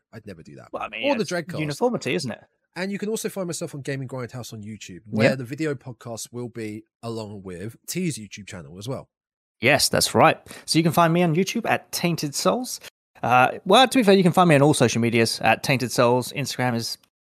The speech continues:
Speaker 2: Tainted Souls. You, Twitter is Tainted Soul, Tainted? Tainted Souls?
Speaker 1: Tainted Souls.
Speaker 2: Just tw-, it's Tainted Souls, yeah. Just type in Tainted Souls, I'm sure you'll find me.
Speaker 1: And
Speaker 2: Um,
Speaker 1: as far
Speaker 2: yeah.
Speaker 1: as the Dreadcast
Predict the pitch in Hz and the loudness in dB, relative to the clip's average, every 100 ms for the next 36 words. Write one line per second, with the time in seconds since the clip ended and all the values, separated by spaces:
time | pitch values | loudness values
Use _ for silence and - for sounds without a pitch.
0 | _ - 127 120 - 135 131 123 - 135 | _ -6 -4 -4 0 2 2 0 -6 -6
1 | 127 - - 147 135 135 123 - 143 - | -6 -8 -4 0 2 2 0 0 -2 -2
2 | - 139 139 - - 113 175 - - - | 2 2 2 -4 -6 -4 -4 -6 -12 -20
3 | _ _ - 139 147 143 - - 143 147 | _ _ -6 -4 -2 -4 -4 2 2 2
4 | - 92 107 87 98 - 123 - - 165 | -2 -10 -8 -8 -6 -4 -6 -8 -2 -2
5 | - 175 - 165 180 143 135 123 120 107 | 0 -2 -2 -2 -2 -2 -4 -2 2 2
6 | 135 120 - - 269 - 165 135 123 127 | 4 2 0 -2 0 4 2 2 -6 -6
7 | 110 - 113 104 107 104 90 95 95 98 | -6 -4 -4 -4 -6 -6 -6 -6 -6 -6
8 | - - - - - - 147 139 98 107 | -10 -20 -20 -20 -12 -2 0 0 0 -2
9 | - 151 220 233 147 151 156 - 147 131 | 0 4 4 4 0 -2 -2 -2 -8 -8
10 | - | -8